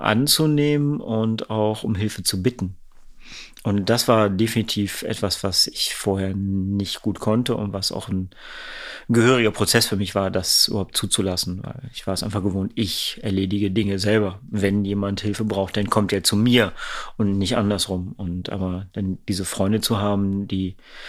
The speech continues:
wirklich, mich wirklich, äh, sehr behutsam an der Hand genommen haben und mich da auch ein bisschen reingeleitet haben, das war schon,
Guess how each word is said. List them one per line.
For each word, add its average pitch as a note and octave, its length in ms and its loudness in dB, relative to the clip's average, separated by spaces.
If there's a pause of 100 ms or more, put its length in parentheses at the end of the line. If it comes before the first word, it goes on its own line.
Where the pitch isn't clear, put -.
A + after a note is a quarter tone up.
(280)
wirklich, G#2 300 2
mich G#2 220 2
wirklich, A#2+ 640 4
äh, G2+ 440 2
sehr G#2 200 4
behutsam G#2 760 4
an G2+ 140 -2
der F2+ 100 2
Hand C3 220 2
genommen A#2 360 4
haben G#2+ 380 4
und G2+ 240 -2
mich F#2+ 160 -4
da F2+ 140 2
auch - 200 -4
ein G2+ 40 2
bisschen G2 220 0
reingeleitet G#2 720 2
haben, G#2 300 0
das F#2+ 280 -4
war G2 140 2
schon, G2+ 360 0